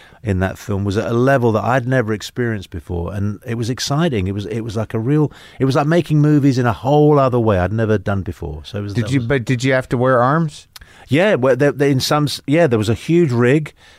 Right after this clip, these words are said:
Speaker 1: um, that, that was operated by puppeteers. There was, uh, there was another rig that was on cable.
Speaker 2: Wow.
Speaker 1: Um, there was some, some of the, some of the shots were animated and C G I'd and stuff. I mean, whenever there were close-ups and I had the arms,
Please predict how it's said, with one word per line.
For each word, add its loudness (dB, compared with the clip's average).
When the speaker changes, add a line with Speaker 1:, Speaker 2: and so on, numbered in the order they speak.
Speaker 1:
um, 4
that, -2
that 2
was -4
operated 0
by 2
puppeteers. -2
There 0
was, -4
uh, -10
there -4
was -4
another 0
rig 0
that -6
was -6
on -4
cable. -4
Speaker 2:
Wow. 0
Speaker 1:
Um, -4
there -2
was -4
some, 0
some -2
of -2
the, -10
some -2
of -2
the -2
shots -2
were 2
animated 0
and -4
C -6
G -4
I'd -2
and -8
stuff. -8
I -8
mean, 0
whenever 2
there 2
were 2
close-ups 0
and -6
I 0
had -2
the -4
arms, -4